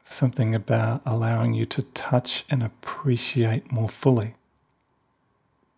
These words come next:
And this kind of gratitude allows for all the other anxieties or fears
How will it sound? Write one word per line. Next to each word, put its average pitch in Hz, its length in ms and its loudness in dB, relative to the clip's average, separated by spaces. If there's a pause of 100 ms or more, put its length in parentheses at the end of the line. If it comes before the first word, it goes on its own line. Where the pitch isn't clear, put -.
(1000)
And 143 180 8
this 160 280 6
kind 139 540 6
of 156 180 0
gratitude 113 880 2 (3500)
allows 131 760 6
for - 600 2
all 147 360 6
the 135 220 6
other 123 260 4
anxieties 113 1040 0 (840)
or 113 160 2
fears 120 640 4